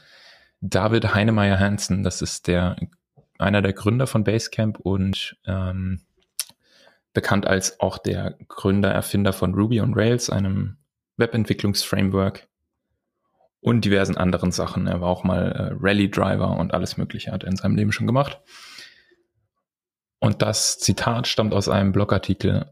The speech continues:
äh, den er geschrieben hat. Und der heißt The Day I Became a Millionaire. Und da beschreibt er die-, seinen Weg, äh, wie er aus relativ armen Verhältnissen zum Millionär wurde und dann bemerkt hat,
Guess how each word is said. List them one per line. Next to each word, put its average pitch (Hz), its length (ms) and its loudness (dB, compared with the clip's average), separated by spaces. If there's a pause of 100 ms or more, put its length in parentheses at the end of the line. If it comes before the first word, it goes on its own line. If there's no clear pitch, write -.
äh, 95 340 -2
den 95 140 0
er 92 100 2
geschrieben 95 420 -2
hat. 92 300 -8 (320)
Und 95 200 -4
der 95 180 -2
heißt 98 440 -6
The 92 100 0
Day 101 280 0
I 95 40 2
Became 92 400 0
a - 40 0
Millionaire. 95 680 2 (920)
Und 92 180 -4
da 92 100 2
beschreibt 90 500 -2
er 90 420 -2 (220)
die-, - 80 -2
seinen 98 400 2
Weg, 104 420 -2
äh, 98 340 0
wie 101 140 -2
er - 500 0 (120)
aus - 360 -2
relativ 113 420 0
armen 104 200 0
Verhältnissen 98 540 -2
zum - 180 -6
Millionär 101 420 0
wurde 104 240 -2
und 101 120 -2
dann 107 140 2
bemerkt 101 400 2
hat, 95 280 -2